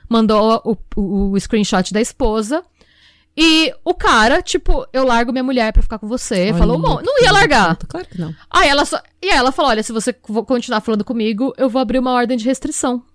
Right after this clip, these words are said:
Speaker 1: contra você".
Speaker 2: Isso. Ótimo.
Speaker 1: Beleza, terminou aí a história, só que deu um mês, o cara tava com outra,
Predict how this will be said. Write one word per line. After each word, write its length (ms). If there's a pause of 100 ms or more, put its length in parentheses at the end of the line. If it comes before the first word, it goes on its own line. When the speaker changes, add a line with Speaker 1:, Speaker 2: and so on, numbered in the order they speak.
Speaker 1:
contra 200
você". 320 (160)
Speaker 2:
Isso. 460 (520)
Ótimo. 140
Speaker 1:
Beleza, 520
terminou 380
aí 180
a 20
história, 480
só 140
que 80
deu 120
um 60
mês, 200
o 40
cara 140
tava 160
com 100
outra, 380